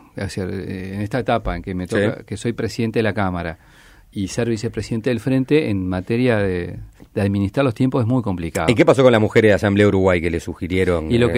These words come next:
Speaker 1: que, lo que hubo fue
Speaker 2: no
Speaker 1: un
Speaker 2: quisieron,
Speaker 1: No,
Speaker 2: o
Speaker 1: no,
Speaker 2: qué
Speaker 1: hubo
Speaker 2: pasó?
Speaker 1: una propuesta
Speaker 2: ¿Mm?
Speaker 1: original y, bueno, no hubo coincidencias en el nombre, no en el género. Y a partir de ello, mm, bueno, surgió un tercer nombre,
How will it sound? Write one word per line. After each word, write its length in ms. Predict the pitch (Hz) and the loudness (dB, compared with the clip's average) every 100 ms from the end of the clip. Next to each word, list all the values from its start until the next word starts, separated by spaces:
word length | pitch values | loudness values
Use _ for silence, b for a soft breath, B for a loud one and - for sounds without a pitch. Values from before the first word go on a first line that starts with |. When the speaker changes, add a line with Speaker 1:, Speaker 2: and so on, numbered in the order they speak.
| 120 | 0
Speaker 1:
que, 80 | |
lo 120 | 107 107 | 0 0
que 140 | 123 | 2
hubo 240 | 143 196 | 4 4
fue 420 | 190 - 170 196 - | 2 2 2 2 2
Speaker 2:
no 80 | 113 | 2
Speaker 1:
un 60 | |
Speaker 2:
quisieron, 600 | 117 101 - 160 165 120 | 2 2 6 8 8 6
Speaker 1:
No, 220 | 95 95 98 | 6 4 2
Speaker 2:
o 60 | |
Speaker 1:
no, 260 | 104 113 101 | 0 -2 0
Speaker 2:
qué 60 | 107 | 0
Speaker 1:
hubo 80 | 123 | 2
Speaker 2:
pasó? 120 | 151 | 4
Speaker 1:
una 140 | 175 | 2
propuesta 520 | 170 139 - 135 107 - | 2 0 2 0 0 -4
Speaker 2:
¿Mm? 40 | |
Speaker 1:
original 600 | 104 98 131 139 156 208 b b b b _ | -2 0 2 2 2 -2 b b b b _
y, 400 | - 95 92 87 | -4 -2 -2 -2
bueno, 280 | 101 101 90 | -2 -2 -2
no 140 | 95 | -2
hubo 140 | 110 123 | -2 -2
coincidencias 680 | 127 113 117 117 120 170 139 | -4 -4 -2 -2 -2 -4 -4
en 80 | |
el 140 | 98 98 | -4 -2
nombre, 280 | 120 101 92 | -2 -4 -2
no 120 | 101 | -2
en 80 | 98 | -2
el 80 | |
género. 500 | 92 123 98 82 90 - b b b - | -2 -2 -2 -4 -8 -14 b b b -10
Y 120 | 87 | -8
a 60 | 85 | -4
partir 360 | 90 - 117 | -6 0 2
de 140 | 120 131 | 4 4
ello, 380 | 127 151 196 - _ - | 4 0 0 -6 _ -20
mm, 300 | 135 101 98 101 | -18 -16 -16 -14
bueno, 260 | - 90 82 | -10 -8 -10
surgió 480 | - - - 107 104 | -10 -12 -4 0 0
un 300 | 92 87 101 | -2 -6 -6
tercer 380 | 98 82 107 95 | -6 -4 -4 -2
nombre, 440 | 110 113 120 190 | -4 -2 -4 -4